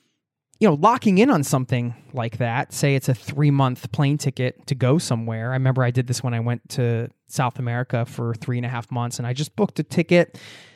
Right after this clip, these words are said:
I, I think I booked the ticket for four months 'cause that was how long they would let me do it at the <laughs> time. That was how long I could legally stay there. So they w-, they wouldn't let me book a ticket longer than that. I was working at the time, and I just booked the ticket, and I said, "Hey,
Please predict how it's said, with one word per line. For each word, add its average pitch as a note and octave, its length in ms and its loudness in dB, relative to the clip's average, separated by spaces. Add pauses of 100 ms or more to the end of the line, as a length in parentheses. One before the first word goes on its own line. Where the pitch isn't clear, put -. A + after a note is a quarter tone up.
(240)
I, D3 240 -8
I C#3+ 40 -4
think F#3+ 160 0
I F3+ 60 6
booked D3+ 180 2
the D#3 60 -4
ticket C#3+ 240 -2
for - 80 -6
four D3 260 0
months A#2+ 280 -4
'cause B2+ 140 -4
that C3 180 4
was C3 120 2
how C3+ 220 4
long B2 280 2
they A#2+ 100 2
would A2+ 120 0
let A#2 140 -2
me A#2+ 140 -4
do A#2 180 0
it A2 160 -6 (220)
at C3 160 -6
the - 60 -6
<laughs> - 20 -20
time. B2+ 500 -2
That B2+ 140 4
was C3+ 100 4
how C#3 160 4
long B2 220 4
I A#2+ 80 0
could A#2+ 180 -6
legally A#2+ 380 0
stay A#2 260 -4
there. A2+ 140 -6
So - 160 0
they - 20 4
w-, C3 180 0
they D3+ 120 2
wouldn't G3+ 200 6
let F#3+ 120 2
me D3+ 80 6
book C3 180 2
a - 40 -8
ticket B2 280 -2
longer A#2 260 -4
than A2 180 -4
that. G#2 280 -12 (720)
I D#3 100 6
was D#3 140 8
working F#3 320 4
at F3+ 60 0
the F3 40 0
time, F#3+ 340 0
and F3 60 0
I C#3+ 60 4
just D3 180 -4
booked E3+ 160 0
the D#3 60 -6
ticket, G#3 400 0
and C#3+ 100 -6
I C#3+ 60 -2
said, C#3 180 -2
"Hey, E3 340 4